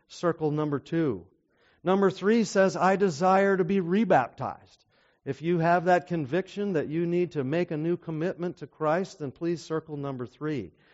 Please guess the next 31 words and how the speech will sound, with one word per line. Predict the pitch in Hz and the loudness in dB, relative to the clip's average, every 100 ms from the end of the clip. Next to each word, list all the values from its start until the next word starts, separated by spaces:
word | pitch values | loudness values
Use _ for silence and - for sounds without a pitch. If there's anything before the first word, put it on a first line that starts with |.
| _ _ | _ _
Number | 160 180 185 | -4 0 0
four | - 208 233 208 | 2 4 4 2
says, | 190 190 185 175 | 4 6 6 4
"I've | 190 185 | 4 2
been | 180 175 | 0 0
baptized | 143 202 214 202 190 175 143 | 0 0 0 -2 0 0 0
into | 190 202 | -2 -2
the | 151 | -2
body | 147 170 165 147 | 0 2 2 0
of | 123 | -4
Christ, | - 196 180 151 170 - _ _ _ _ | -2 2 4 2 0 -8 _ _ _ _
but | 147 160 | 2 4
I | 190 | 4
desire | 190 170 160 196 202 180 | 2 0 2 2 4 2
to | 160 | 2
become | 160 170 165 | -2 -2 -4
a | |
part | 143 175 185 185 | -2 0 2 2
of | |
a | 139 | -2
Sabbath-keeping | - 175 170 175 170 _ 160 156 156 139 | -4 -4 -4 -4 -8 _ -10 -8 -12 -6
body | 139 139 135 | -4 -2 -4
of | 123 | -8
believers." | 120 117 123 147 104 87 - _ _ _ - | -10 -10 -6 -6 -8 -16 -20 _ _ _ -14
If | 120 | -6
that's | 147 165 165 170 | -2 -2 -4 -6
you, | 185 156 | -6 -6
please | - 151 139 | -8 -8 -8
circle | - 143 143 127 | -8 -10 -8 -10
number | 120 127 110 | -8 -8 -10
four. | - 143 147 87 | -8 -6 -6 -6